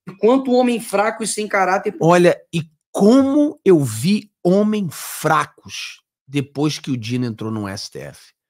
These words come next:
Speaker 2: Como que eu vi patriotas fracos? Porque eu digo pra você,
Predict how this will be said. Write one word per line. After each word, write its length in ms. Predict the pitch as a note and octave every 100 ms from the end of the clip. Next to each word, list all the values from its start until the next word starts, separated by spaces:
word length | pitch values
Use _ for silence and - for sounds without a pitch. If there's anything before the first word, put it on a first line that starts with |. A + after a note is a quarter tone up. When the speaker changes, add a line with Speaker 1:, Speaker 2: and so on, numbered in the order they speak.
| _ _ _ _ -
Speaker 2:
Como 600 | D4 D#4+ F#4 F#4+ F4+ F4
que 160 | -
eu 140 | F#3 C#3
vi 500 | A2+ B2+ A3+ G#3 _
patriotas 1120 | - A3 A3+ - E3+ D3 D#3+ A3 A3 B3+ A3 -
fracos? 1040 | - - E3 E3+ D#3 - - - - - _ _ _ _ _ _ _ _
Porque 200 | D#3+ C#4
eu 80 | C4+
digo 300 | D3+ A3 A3+
pra 140 | C4+
você, 420 | D4+ - - E3+